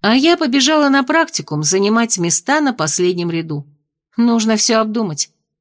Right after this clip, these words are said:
Ведь вечером нам предстоял обстоятельный разговор с Райтом. Эх, тетушка бы точно знала, как заставить противника молчать,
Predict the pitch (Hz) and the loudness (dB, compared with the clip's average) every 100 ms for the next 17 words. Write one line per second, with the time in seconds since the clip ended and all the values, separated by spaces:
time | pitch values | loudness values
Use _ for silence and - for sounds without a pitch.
0 | _ - 175 180 180 185 240 247 247 240 | _ -8 -2 0 0 2 2 2 0 0
1 | 233 220 220 220 - - 208 214 208 - | 0 0 0 -4 -4 0 0 2 0 -2
2 | 175 - - 170 175 202 208 220 220 214 | -4 -4 -2 0 0 0 0 0 0 0
3 | 220 220 233 226 - 247 254 - - - | 0 0 -2 -2 -2 -2 -4 -4 -12 -14
4 | _ _ _ _ _ _ - 247 254 247 | _ _ _ _ _ _ -2 2 4 2
5 | 220 - - 302 269 247 254 233 247 320 | 0 -6 -4 -2 -4 -6 -4 -4 -4 -6
6 | 294 - 170 170 196 180 165 175 170 175 | -6 -6 -4 -4 -2 0 -2 -4 -4 -4
7 | 170 190 170 160 165 170 185 175 165 175 | -2 -2 -2 -4 -6 -2 0 -2 -4 -4
8 | 170 170 294 285 - | -4 -4 -4 -4 -6